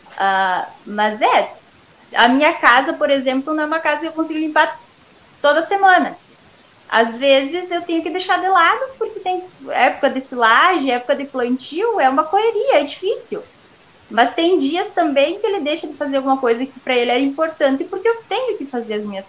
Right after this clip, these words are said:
coisas, né? E, e essa parte, ela é bem importante, mas é uma, é uma luta diária, uma construção diária. Hoje eu vou ceder um pouquinho, amanhã ele, e assim por diante, porque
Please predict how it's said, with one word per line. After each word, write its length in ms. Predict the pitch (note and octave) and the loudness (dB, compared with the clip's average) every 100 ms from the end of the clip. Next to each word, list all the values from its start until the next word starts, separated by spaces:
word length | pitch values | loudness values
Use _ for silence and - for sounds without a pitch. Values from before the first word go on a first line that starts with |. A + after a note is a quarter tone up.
| - | -14
coisas, 380 | E3 D#3+ - E3 | -12 -12 -12 -14
né? 160 | F3 E3 - - - - | -12 -12 -16 -20 -20 -12
E, 640 | G#3+ A3 G#3+ G#3+ G3+ F#3 - - | -10 -8 -8 -8 -8 -12 -16 -12
e 100 | G#3 | -2
essa 240 | G3+ A3+ - | -2 -2 -4
parte, 340 | - A#3+ C4 | -2 -2 -2
ela 140 | D4+ D4 | -4 -4
é 60 | |
bem 220 | C4+ A#3 | -2 0
importante, 600 | C4+ D4+ F4+ - E4+ E4+ G#3 | 0 -4 -8 -4 -2 -2 -4
mas 380 | G3 F#3+ F#3+ - - - - - - - | -4 -4 -6 -12 -20 -20 -20 -20 -20 -12
é 160 | - A3 | -4 -4
uma, 520 | A3 F4+ A4+ G#4 - - - | -2 -2 -2 -6 -10 -14 -6
é 80 | |
uma 180 | A#3+ D#4+ | 0 2
luta 360 | F#4 F#4 F#4+ A4 | 2 0 -4 -4
diária, 340 | A4 F#4+ D#4+ | 2 2 4
uma 140 | A#3 B3+ | 2 0
construção 600 | C#4 F4+ - - F#4+ A#4 | 0 -4 -6 -6 -4 0
diária. 420 | A4 F#4+ D#4 G#3+ | 4 4 2 2
Hoje 260 | B3 F4 F4 | 4 4 2
eu 60 | |
vou 120 | D4+ | -4
ceder 240 | D4+ C4 C4 | -8 -4 -2
um 80 | C4+ | -2
pouquinho, 560 | C4 - C4 E4+ G4 | -4 -6 -8 -6 -4
amanhã 380 | C4+ B3+ B3 A3+ | -2 -2 -2 -2
ele, 380 | A3 D4 G4 G4+ - - - - | -2 -4 -6 -8 -16 -20 -20 -10
e 120 | A#3+ | -2
assim 260 | C4+ C#4 C#4+ | -2 -2 -6
por 200 | E4 F4 | -6 -6
diante, 500 | E4 E4 F4+ - G#3 - | -2 -2 -2 -10 -16 -12
porque 840 | G#3+ G#3+ - A3+ G#3+ G3+ F3+ - | -12 -12 -14 -12 -6 -6 -6 -10